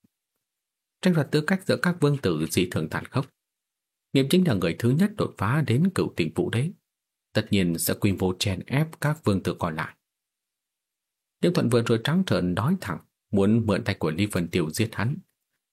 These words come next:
Tất nhiên là một mục tiêu thứ nhất bị diệt trừ. Đứng mũi chịu sào còn gì. Kế sách hiện nay đã không có điểm lui. Đối với Lý Vân Tiêu,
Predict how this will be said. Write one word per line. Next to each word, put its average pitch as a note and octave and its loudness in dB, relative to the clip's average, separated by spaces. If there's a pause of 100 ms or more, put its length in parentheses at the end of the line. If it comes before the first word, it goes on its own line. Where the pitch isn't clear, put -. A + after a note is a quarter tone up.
(160)
Tất G2+ -2
nhiên F#2+ 2 (340)
là G#2+ 0 (360)
một G2 2
mục F#2+ 0
tiêu F#2 2 (100)
thứ A#2+ 2
nhất F#3+ 4
bị F#2 2
diệt - -4
trừ. F2+ -2 (640)
Đứng G#2+ 4
mũi A#2 2
chịu - 0
sào F#2 -4
còn F#2+ -2
gì. F#2+ -2 (1120)
Kế D3 4
sách F#3+ -2
hiện A2 0
nay A#2+ -2
đã A#2 -2
không A#2+ 0
có D#3 0
điểm F2 -2
lui. F#2+ -2 (1300)
Đối G#2+ 4
với G2 2
Lý G#2 2
Vân F#2+ -2
Tiêu, F2+ -4